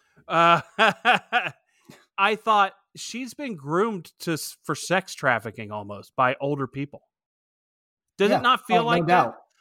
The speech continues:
Speaker 1: Like, I feel like she's been groomed into this lifestyle, and,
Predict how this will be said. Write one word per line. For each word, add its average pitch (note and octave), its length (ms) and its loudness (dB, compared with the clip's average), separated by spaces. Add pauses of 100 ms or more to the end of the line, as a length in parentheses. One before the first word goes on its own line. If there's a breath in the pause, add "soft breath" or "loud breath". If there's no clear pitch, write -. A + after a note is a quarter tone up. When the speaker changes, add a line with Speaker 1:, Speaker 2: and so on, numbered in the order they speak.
(120)
Speaker 1:
Like, G3+ 260 0
I A3+ 160 0
feel B3 260 -4
like G#3 220 -2
she's A3 320 -12
been G3+ 240 -8
groomed F#3+ 400 -4
into F#3+ 160 -4
this E3+ 260 -6
lifestyle, D3+ 840 0
and, D#3+ 360 -6